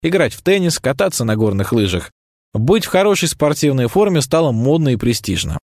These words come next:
Сам Василий Степанович тоже старался регулярно посещать тренажерный зал, сауну, массаж в центре Би пи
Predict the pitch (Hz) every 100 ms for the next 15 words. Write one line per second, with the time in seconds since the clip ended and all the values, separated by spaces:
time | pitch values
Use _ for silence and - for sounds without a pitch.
0 | _ _ _ - 190 170 165 180 160 -
1 | 139 196 196 180 - 156 175 180 - 131
2 | 135 151 147 127 107 107 139 147 127 107
3 | 101 - 127 120 101 95 120 113 107 87
4 | 85 - - - 107 147 151 135 101 90
5 | 98 - 131 - 170 156 143 135 127 127